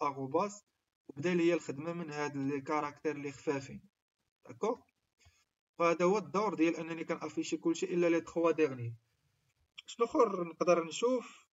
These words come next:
كاينه نفس الخدمه تقدر ديرها بالتايل. حنا دابا نساليو الخدمه بعدا من الهيد، عاد نشوفو التايل.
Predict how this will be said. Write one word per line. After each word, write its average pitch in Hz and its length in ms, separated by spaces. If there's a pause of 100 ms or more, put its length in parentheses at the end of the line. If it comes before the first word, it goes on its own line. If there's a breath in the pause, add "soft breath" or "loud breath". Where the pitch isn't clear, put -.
(360)
كاينه 214 200
نفس 240 200
الخدمه 190 340
تقدر 190 320
ديرها 185 300
بالتايل. 139 540
حنا 160 160
دابا 180 260
نساليو 196 320
الخدمه 160 280
بعدا 143 240
من 143 240
الهيد، 180 280
عاد 180 160
نشوفو 160 340
التايل. 120 340